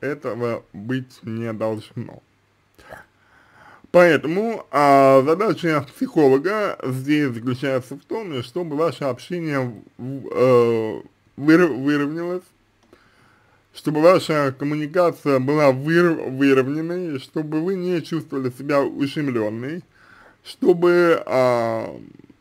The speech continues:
вы чувствовали себя реализованной в полной мере, и,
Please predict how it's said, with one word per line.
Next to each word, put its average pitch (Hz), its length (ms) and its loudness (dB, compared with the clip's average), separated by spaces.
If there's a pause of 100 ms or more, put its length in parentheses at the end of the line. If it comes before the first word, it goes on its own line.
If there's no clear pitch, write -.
вы 156 280 0
чувствовали 139 460 -2
себя 135 380 2
реализованной 139 840 0
в - 60 -18
полной 165 400 -6
мере, 170 380 -8 (720)
и, 135 920 6